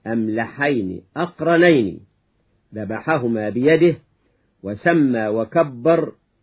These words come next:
ووضع رجله على صفاحهما". وما رواه الترمذي:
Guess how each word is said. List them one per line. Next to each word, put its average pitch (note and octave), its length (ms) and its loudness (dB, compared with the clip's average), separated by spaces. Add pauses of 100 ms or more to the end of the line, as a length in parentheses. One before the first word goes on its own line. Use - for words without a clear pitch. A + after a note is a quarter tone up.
(160)
ووضع A#2 520 -2
رجله A#2 560 -2
على A#2 320 -2
صفاحهما". G#2+ 1120 -4 (920)
وما G2+ 300 -6
رواه C#3 360 2
الترمذي: B2+ 800 -2